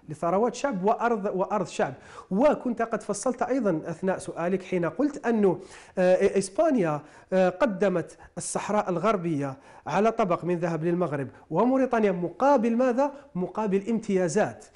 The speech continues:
وهنا ن-، و-، وه-، وهذه النقطة تحيلنا إلى نقاط أخرى. إذا كان هذه الحقيقة أن هذه الأرض، الصحراء الغربية، هي أرض مغربية، فهل من المعقول أن نتقاسم أراضينا مع بلدان أخرى؟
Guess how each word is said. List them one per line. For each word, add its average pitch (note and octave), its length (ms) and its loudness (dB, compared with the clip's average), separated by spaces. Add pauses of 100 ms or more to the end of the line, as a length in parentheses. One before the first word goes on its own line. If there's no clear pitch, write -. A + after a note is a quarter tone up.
(240)
وهنا A#3 380 2
ن-، A#3+ 80 4
و-، G3+ 480 0
وه-، G#3+ 240 -2
وهذه A#3+ 400 0
النقطة A#3 320 -2
تحيلنا A3+ 480 -2
إلى G3+ 220 -2
نقاط G3 380 -2
أخرى. C#3+ 280 -6 (360)
إذا C4+ 180 4
كان G4 320 0
هذه A3+ 240 -2
الحقيقة G3 680 -4
أن F#3+ 120 2
هذه F3+ 360 0
الأرض، E3+ 320 0 (360)
الصحراء F#3 440 -2
الغربية، D#3+ 520 -2
هي D#3+ 280 -2
أرض E3 200 0
مغربية، D#3 540 -2
فهل F3 480 0 (340)
من F#3+ 160 4
المعقول F3 560 2 (220)
أن F3+ 80 0
نتقاسم F3 600 0
أراضينا E3 600 2
مع D#3 260 0
بلدان D3+ 420 0
أخرى؟ G#3+ 340 -2